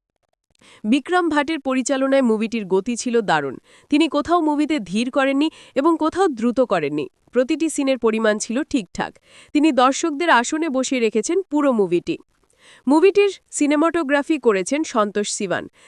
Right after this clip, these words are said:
তিনি দারুণ কাজ করেছেন। প্রতিটি ফ্রেম ছিল দৃষ্টিনন্দন। বিশেষ করে মুম্বাই শহরের দৃশ্যগুলো তিনি অসাধারণভাবে ক্যামেরাবন্দি করেছেন। মুভিটির লাইটিং ছিল অসাধারণ।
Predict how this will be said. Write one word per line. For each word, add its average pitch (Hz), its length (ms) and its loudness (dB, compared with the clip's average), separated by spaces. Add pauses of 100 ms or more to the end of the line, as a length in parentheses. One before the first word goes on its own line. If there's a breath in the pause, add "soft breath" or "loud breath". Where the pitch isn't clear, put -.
(140 soft breath)
তিনি 226 200 2
দারুণ 208 380 2
কাজ 185 260 0
করেছেন। 160 440 -2 (360)
প্রতিটি 220 380 2
ফ্রেম 190 380 0
ছিল 294 240 -2
দৃষ্টিনন্দন। 214 760 -2 (340 soft breath)
বিশেষ 277 300 2
করে 381 200 2
মুম্বাই 277 420 4
শহরের 320 420 0
দৃশ্যগুলো 262 480 -2
তিনি 254 260 -4
অসাধারণভাবে 233 760 -2
ক্যামেরাবন্দি 180 680 -2
করেছেন। 175 400 0 (420 soft breath)
মুভিটির 285 420 2
লাইটিং 254 480 2
ছিল 262 200 -4
অসাধারণ। 185 580 0